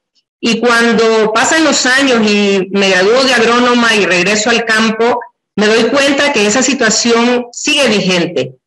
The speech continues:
que esa situación se mantiene porque hoy en día, tanto a nivel urbano como a nivel rural,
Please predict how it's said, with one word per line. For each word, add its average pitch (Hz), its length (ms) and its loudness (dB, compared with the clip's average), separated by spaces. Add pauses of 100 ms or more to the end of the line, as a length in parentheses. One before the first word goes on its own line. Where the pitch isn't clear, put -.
(180)
que 208 140 0
esa 254 160 0
situación 247 520 0
se 277 120 0
mantiene 240 680 0
porque 202 840 0
hoy 214 140 0
en 254 180 2
día, 240 300 0 (200)
tanto 240 540 0 (300)
a 202 160 0
nivel 220 680 0
urbano 226 600 0
como 202 480 0
a 185 80 0
nivel 196 380 0
rural, 233 560 0